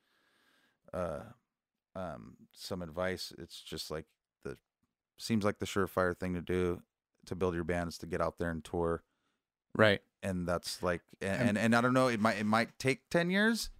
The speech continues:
Speaker 1: it might take two years,
Speaker 2: Right.
Speaker 1: it might take five years. I don't know how long it's gonna take, but I do know it's a pretty surefire way to promote your band.
Speaker 2: Yeah, and, uh, I mean, if I look at even Stupid, I'll never forget the first time I ever worked with them in the studio.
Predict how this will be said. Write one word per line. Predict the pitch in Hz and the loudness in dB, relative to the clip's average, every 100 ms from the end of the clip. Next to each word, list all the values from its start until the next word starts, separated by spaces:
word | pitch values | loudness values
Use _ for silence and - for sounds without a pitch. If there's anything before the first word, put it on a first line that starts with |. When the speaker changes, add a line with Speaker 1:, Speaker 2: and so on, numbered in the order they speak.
| - - _ - | -20 -20 _ -10
Speaker 1:
it | 90 | -2
might | 104 120 | -2 0
take | 135 113 | -2 0
two | 147 | 2
years, | 135 110 85 - - - - | 4 4 2 -4 -12 -12 6
Speaker 2:
Right. | 135 151 | 8 10
Speaker 1:
it | 120 | 8
might | 117 123 | 4 4
take | - 127 | 0 -4
five | - 143 131 127 | 0 2 4 4
years. | 131 127 - - _ - | 2 2 -2 -10 _ 2
I | 127 | 4
don't | 147 147 | 6 4
know | 143 | 4
how | 139 | 4
long | 139 139 | 2 2
it's | 147 | -2
gonna | 131 | -2
take, | 156 135 123 | 0 2 4
but | |
I | 107 90 | 2 0
do | - 139 | -2 0
know | 131 120 | 2 2
it's | 117 | -2
a | |
pretty | - - 127 | -8 -4 -2
surefire | 110 107 98 98 95 | -2 -4 -2 0 0
way | 92 90 | 0 -4
to | |
promote | 85 92 87 85 | -6 -8 -8 -6
your | 85 | -8
band. | 85 87 - | -10 -14 6
Speaker 2:
Yeah, | 139 135 | 8 8
and, | 127 123 117 113 | 8 6 6 8
uh, | 104 110 | 6 6
I | 110 | 4
mean, | 117 110 101 - _ _ | 4 6 4 -4 _ _
if | - - | 4 8
I | 151 | 8
look | 139 135 | 8 8
at | 120 - | 8 6
even | 123 117 104 | 2 4 2
Stupid, | - 135 131 104 92 - _ _ _ _ _ | 4 4 6 6 4 -4 _ _ _ _ _
I'll | 113 | 8
never | 143 135 | 8 6
forget | - 113 117 | 4 4 4
the | 107 | 4
first | - 110 | 4 4
time | - 113 | 6 6
I | 104 | 6
ever | 98 101 104 98 95 98 | 6 6 8 6 6 2
worked | 110 104 110 107 107 | -4 4 6 6 2
with | - | 2
them | 104 | 4
in | 98 | 4
the | 92 | 0
studio. | - 101 107 117 | 0 0 0 -2